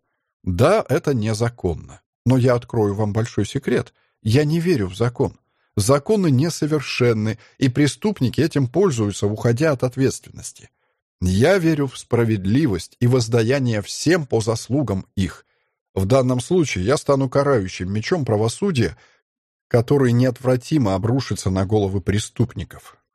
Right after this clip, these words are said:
и воздастся им по делам их. Может, это и звучит пафосно, но именно так я мыслю, чувствую и живу. Интересующую нас планету синдикатовцы между собой называли Шиер,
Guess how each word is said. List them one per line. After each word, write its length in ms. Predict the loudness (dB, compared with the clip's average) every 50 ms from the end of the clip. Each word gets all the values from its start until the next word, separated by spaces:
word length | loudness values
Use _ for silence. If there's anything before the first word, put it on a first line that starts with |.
| _ 0
и 100 | 2 4
воздастся 800 | 4 4 2 2 0 -2 0 0 0 0 0 -6 -4 0 2 2
им 200 | 4 2 2 0
по 140 | -2 -2 -4
делам 500 | -2 -2 -2 -2 -2 -2 -4 -4 -6 -12
их. 220 | -18 -20 -20 _ _ _ _ _ _ _ _ -10
Может, 360 | -4 -2 -2 0 0 0 0 0
это 200 | -2 0 0 0
и 80 | 0
звучит 460 | 0 0 0 -2 -2 -2 -4 -4 -2
пафосно, 640 | 0 0 0 0 -2 -6 -12 -12 -12 -14 -16 -16 -14 _
но 180 | 0 2 2 2
именно 320 | 2 2 2 2 2 0
так 340 | 0 0 0 0 0 0 -4
я 100 | -4 -4
мыслю, 580 | -2 -2 -2 -2 -2 0 0 2 2 0 -2 _ _
чувствую 640 | -8 -4 -2 -2 -2 -2 -2 -2 0 0 0 0 -2 -4
и 140 | -6 -4
живу. 460 | -4 -2 -2 -2 -2 -4 -6 -12 -14 _ _ _ _ _ _ _ _ _ _ _ _ _ _ _ _ _ _ _ _ _ _ _ _ _ _ _ _ -2
Интересующую 840 | 0 0 2 2 2 2 2 2 0 0 0 0 0 -2 -2 -2 -2
нас 180 | 0 -2 -4 -2
планету 420 | -2 -2 0 0 0 -2 -2 -4
синдикатовцы 760 | -6 -4 -4 -2 -2 -2 0 0 0 2 0 -2 -2 -2 -2
между 300 | -2 -2 -4 -4 -6 -4
собой 340 | -2 0 0 0 0 0 0
называли 480 | -2 -2 -2 -2 -2 0 0 -2 -2
Шиер, 560 | -4 -4 -2 -2 -2 0 0 -2 -4 -6 -10